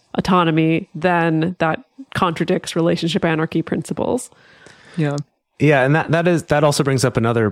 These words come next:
Speaker 3: question, like Emily brought up, of what is monogamy? Because I could see, okay, well, someone makes the argument of, "Well, sure, but I'm in this relationship and I like this person a lot and I don't want to have sex with anyone else.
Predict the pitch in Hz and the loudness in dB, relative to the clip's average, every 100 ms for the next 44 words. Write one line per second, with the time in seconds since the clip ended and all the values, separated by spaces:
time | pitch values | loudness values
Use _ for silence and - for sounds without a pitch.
0 | - - 127 110 - 104 95 92 135 123 | -4 -4 -2 -2 0 2 2 2 0 0
1 | 113 95 104 92 95 - 90 80 98 95 | 0 2 0 2 0 0 -2 -2 -2 0
2 | 92 92 80 - 90 87 104 127 147 160 | 0 0 -2 -6 -4 -2 0 2 2 0
3 | 156 _ - _ _ 120 - 123 113 104 | -2 _ -20 _ _ -2 0 2 2 0
4 | - - _ - 123 131 - 135 147 101 | -4 -10 _ -4 0 0 2 2 4 2
5 | 82 80 - 127 113 110 - 113 107 110 | 0 0 0 2 2 0 0 0 2 2
6 | 104 101 95 101 151 156 151 131 - 92 | 2 2 -2 0 0 0 0 -2 -2 -2
7 | 67 - 123 156 156 143 - 110 101 - | -4 -2 0 2 4 2 2 2 2 0
8 | 95 101 92 - 85 71 - _ - 95 | 0 2 0 0 -2 -4 -10 _ -8 -2
9 | 110 113 104 107 101 - 104 - 95 87 | 2 2 2 2 0 -2 -2 0 0 2
10 | 95 - 92 95 104 101 78 104 117 104 | 0 0 -2 0 2 0 0 0 0 -2
11 | 87 - 90 - 87 76 80 73 65 - | -2 -2 -4 -4 -4 -2 -4 -2 -4 -4
12 | - | -10